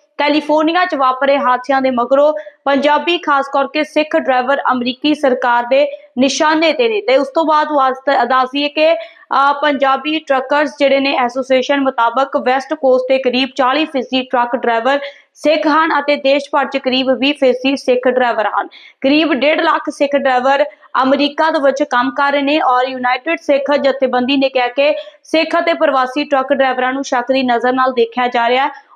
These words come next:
ਉਹ ਅਮਰੀਕੀ ਸਮਾਨ ਦੀ ਢੋਆ ਢਾਈ ਕਰ ਰਹੇ ਨੇ। ਇਸ ਦੇ ਹੀ ਚੱਲਦੇ ਦੱਸ ਦਈਏ ਕਿ ਹੁਣ ਜਿੰਨੇ ਵੀ ਇਹ, ਅਹ, ਸੋਲਾਂ ਹਜ਼ਾਰ ਟਰੱਕ ਡਰਾਈਵਿੰਗ ਸਕੂਲ ਨੇ, ਉਹਨਾਂ ਦੇ ਵਿੱਚੋਂ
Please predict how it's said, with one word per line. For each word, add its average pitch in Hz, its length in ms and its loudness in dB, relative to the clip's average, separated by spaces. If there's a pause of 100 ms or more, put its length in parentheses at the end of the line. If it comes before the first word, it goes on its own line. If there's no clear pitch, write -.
ਉਹ 285 100 4
ਅਮਰੀਕੀ 302 420 2
ਸਮਾਨ 269 440 0
ਦੀ 285 120 -4
ਢੋਆ 254 280 2
ਢਾਈ 247 220 -2
ਕਰ 247 260 -2
ਰਹੇ 202 140 -2
ਨੇ। 202 100 -6
ਇਸ 254 260 0
ਦੇ 277 100 2
ਹੀ 302 100 2
ਚੱਲਦੇ 277 360 0
ਦੱਸ 247 240 0
ਦਈਏ 269 220 -2
ਕਿ 285 140 -2
ਹੁਣ 262 340 2 (200)
ਜਿੰਨੇ 269 340 2
ਵੀ 320 300 0 (320)
ਇਹ, 311 440 4
ਅਹ, 269 260 0
ਸੋਲਾਂ 302 460 0
ਹਜ਼ਾਰ 269 260 0
ਟਰੱਕ 254 300 -2
ਡਰਾਈਵਿੰਗ 262 380 -2
ਸਕੂਲ 285 380 2
ਨੇ, 302 100 4
ਉਹਨਾਂ 262 280 2
ਦੇ 269 80 -4
ਵਿੱਚੋਂ 285 340 0